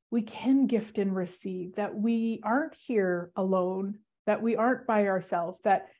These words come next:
we don't have a whole, I don't know what we want to call them, tribe or group or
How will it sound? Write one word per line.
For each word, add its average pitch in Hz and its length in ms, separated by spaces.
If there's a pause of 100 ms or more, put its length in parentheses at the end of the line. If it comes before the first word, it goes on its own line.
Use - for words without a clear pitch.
(180)
we 247 160
don't 233 380
have 190 500 (380)
a 220 80
whole, 220 880 (580)
I 208 140
don't 277 120
know 233 140
what 214 160
we 240 80
want 220 220
to 269 80
call 233 260
them, 220 240
tribe 240 800
or 214 420 (220)
group 220 640
or 202 560